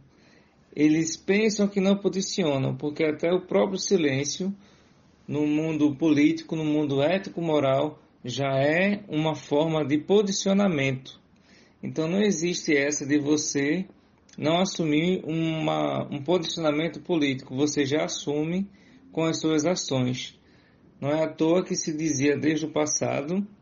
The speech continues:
principalmente na filosofia grega,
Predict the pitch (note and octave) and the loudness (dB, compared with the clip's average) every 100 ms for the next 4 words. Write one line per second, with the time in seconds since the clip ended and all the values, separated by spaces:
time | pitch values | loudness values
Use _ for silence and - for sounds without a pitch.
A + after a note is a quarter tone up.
0 | _ _ _ - _ _ _ - C3 - | _ _ _ -20 _ _ _ -12 -4 -2
1 | - D3 C#3 C#3 C3+ C3 C#3 C#3 C3+ B2+ | 0 0 0 -2 -2 -4 -2 0 0 0
2 | B2+ C3 C#3 C#3 C#3 C3+ C3 A2 C3+ E3 | -2 0 2 0 -2 -2 0 0 2 2
3 | D#3 B2+ | 0 -2